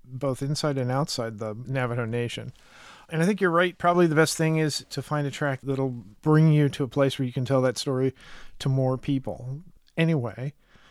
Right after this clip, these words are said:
thank you for sharing your story with Osiris. Where can people find your work?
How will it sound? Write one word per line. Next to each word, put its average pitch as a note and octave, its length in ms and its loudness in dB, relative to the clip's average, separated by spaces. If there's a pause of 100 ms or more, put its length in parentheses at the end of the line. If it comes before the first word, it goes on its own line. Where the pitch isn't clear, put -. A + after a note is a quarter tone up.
(120)
thank F3+ 260 0
you G3 80 -8
for - 60 -8
sharing E3 400 2
your C#3+ 240 -2 (340)
story E3 400 0
with F#3 140 -2
Osiris. F3+ 680 -4 (460)
Where G3 240 6
can B3+ 160 -2
people G#3+ 200 0
find D#3+ 300 2
your C#3+ 80 0
work? B2+ 460 -6